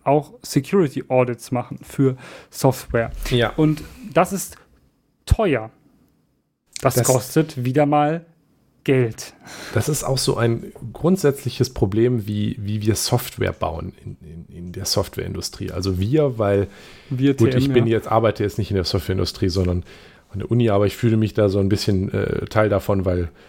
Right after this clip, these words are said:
Speaker 2: das ist, äh, ja, meine Welt, I guess, als Informatiker.
Speaker 1: Erbschuld.
Speaker 2: Ja, oder so. Und da ein Zitat aus, ähm, von, oh je, das ist nicht au-, von dem Arti-, aus dem Artikel, sondern es ist ein Zitat, das in dem Artikel zitiert wird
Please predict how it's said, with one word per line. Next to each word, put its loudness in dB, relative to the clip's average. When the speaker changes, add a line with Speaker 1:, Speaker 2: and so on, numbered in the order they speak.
Speaker 2:
das -2
ist, -6
äh, 2
ja, -2
meine 2
Welt, 4
I 2
guess, 2
als 2
Informatiker. 4
Speaker 1:
Erbschuld. 2
Speaker 2:
Ja, 4
oder 2
so. 2
Und 0
da 4
ein -2
Zitat 2
aus, -2
ähm, -2
von, 0
oh -2
je, 2
das -6
ist -8
nicht 0
au-, -2
von 0
dem 0
Arti-, 0
aus 2
dem -2
Artikel, 0
sondern 2
es -2
ist -2
ein 2
Zitat, -2
das 2
in 2
dem 2
Artikel 2
zitiert -2
wird 2